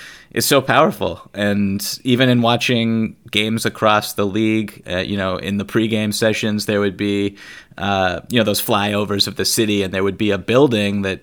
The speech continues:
you know, changed the colors of it to purple and gold to, to celebrate Kobe and to,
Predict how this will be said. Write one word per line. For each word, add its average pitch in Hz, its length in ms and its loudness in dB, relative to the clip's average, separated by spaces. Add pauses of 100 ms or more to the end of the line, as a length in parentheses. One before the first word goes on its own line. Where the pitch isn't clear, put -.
you 98 120 -6
know, 85 80 -4
changed 107 480 0
the 98 80 -2
colors 101 500 0
of 92 140 -2
it 92 160 -4
to 104 80 -4
purple 104 360 -2
and 101 140 -2
gold 101 420 0
to, 95 340 -2 (120)
to - 80 -8
celebrate 98 500 0
Kobe 95 400 2
and 90 200 -6
to, 95 320 -2